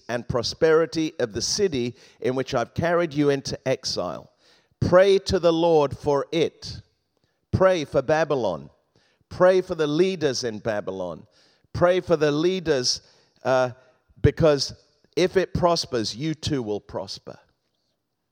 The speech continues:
What an amazing passage of scripture. God is saying, in the midst of this season, this is what you gotta do. I want you to build houses.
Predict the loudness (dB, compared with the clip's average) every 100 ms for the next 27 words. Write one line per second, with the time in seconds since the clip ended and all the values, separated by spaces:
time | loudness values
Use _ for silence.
0 | _ _ _ _ _ _ _ _ _ _
1 | _ _ _ -2 0 0 0 0 0 0
2 | -2 -6 -4 -4 -6 -8 -8 -8 -8 -10
3 | -10 -12 -14 _ _ _ _ _ _ _
4 | 0 4 4 4 0 -2 0 0 0 -2
5 | -4 -4 -4 -4 -4 -4 -4 -4 -6 -6
6 | -4 -4 -4 -4 -6 -6 -6 -6 -6 -10
7 | -16 _ _ _ _ 0 2 -2 -2 -4
8 | -2 -2 0 0 -2 -4 -6 -6 -10 _
9 | _ -20 -4 -2 0 -2 -2 0 -2 -2
10 | -2 -2 -2 -6 -6 -6 -8 -8 -14